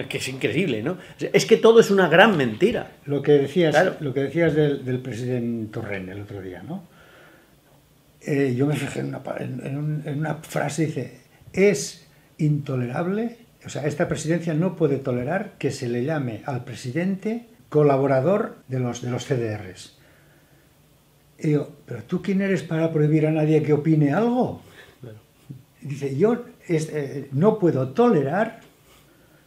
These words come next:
Speaker 2: que al presidente de la Generalitat se le llame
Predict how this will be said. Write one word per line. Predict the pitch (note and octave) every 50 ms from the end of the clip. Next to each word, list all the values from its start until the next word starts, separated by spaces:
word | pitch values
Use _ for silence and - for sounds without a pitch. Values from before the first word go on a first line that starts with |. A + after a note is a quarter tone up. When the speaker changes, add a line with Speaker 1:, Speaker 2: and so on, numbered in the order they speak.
| _ _ _ _ _ _ _ _ _ _
Speaker 2:
que | - F3 F3+ F3+
al | - E3+ C#3+ C3 -
presidente | D#3 - - - B2+ C3 F#3+ A3 A3+ - - D#3 B2+
de | A#2+ B2
la | A#2+ A#2+ G#2+
Generalitat | G#2 A#2 A#2 A#2 A#2+ A2 - G3 A3 A#3+ A#3 - - _
se | _ - - - C#3+ B2+
le | B2+ B2+
llame | C3+ D#3+ F#3 G#3 G#3+ A#3 A#3+ A#3+ A#3+